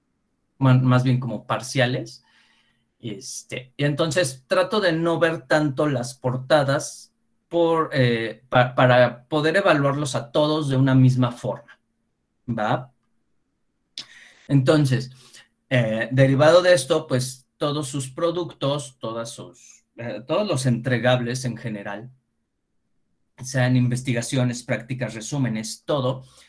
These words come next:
lo tienen que entregar de forma digital. Recuerden entregarlo en tiempo y forma. Todos, eh, los documentos deben tener una portada.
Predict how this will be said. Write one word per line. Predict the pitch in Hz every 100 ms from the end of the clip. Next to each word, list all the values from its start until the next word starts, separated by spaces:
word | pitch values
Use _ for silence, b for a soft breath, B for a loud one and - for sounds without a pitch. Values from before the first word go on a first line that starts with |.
| B B
lo | 139 139 131
tienen | 156 156 151
que | 151
entregar | 147 131 139 135 131 127
de | 131
forma | - 131 127 120
digital. | - - 123 - 117 - _ _ _ - B -
Recuerden | 131 131 143 147
entregarlo | 139 127 127 123 127 131
en | 127
tiempo | 127 120 - 127
y |
forma. | 123 190 175 170 165 208 - _ -
Todos, | 135 127 127 - -
eh, | 110 98 92 90 87 - _
los | - 117 110
documentos | 117 123 120 123
deben | 120 113
tener | 117 113 110
una | 113 101 -
portada. | 104 - 165 156 143 156